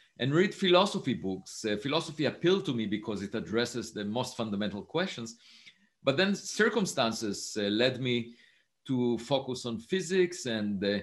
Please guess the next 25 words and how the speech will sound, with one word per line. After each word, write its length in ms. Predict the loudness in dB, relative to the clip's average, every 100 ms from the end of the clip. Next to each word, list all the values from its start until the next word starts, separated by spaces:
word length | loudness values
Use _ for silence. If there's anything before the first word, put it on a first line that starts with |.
| -4
eventually 540 | -2 0 0 -2 -2
astrophysics, 880 | 0 0 0 -8 -8 -10 -6 -8 -8
astronomy. 640 | -14 -8 -6 -4 -4 -6 -8 _ _ -20 _ _ _ _ -4
And, 360 | -4 -2 0
um, 320 | 2 2 -2 -10 _ -2
but 260 | -2 0
at 120 | -2
the 80 | -2
same 260 | 0 -2 2
time, 320 | 4 6 6
I, 240 | 4 4 2
I 300 | 4 4 2
kept 320 | 0 0 -4 _ -20 -8
the, 720 | -2 0 -2 -6 -10 -10 -10 -2
the 420 | 4 4 4 0 0
wider 520 | 6 6 6 2 0
view, 520 | -2 -2 0 0 0
and, 260 | -4 -4 -6 _ _ -20 _ _ -4
um, 600 | -2 0 0 -2 -4 -12 _ -10
you 100 | -4
know, 140 | 0
I 120 | 0
don't 280 | 2 0 -2
subscribe 760 | -4 -6 -8 -2 2 2 0 -6
to 120 | -12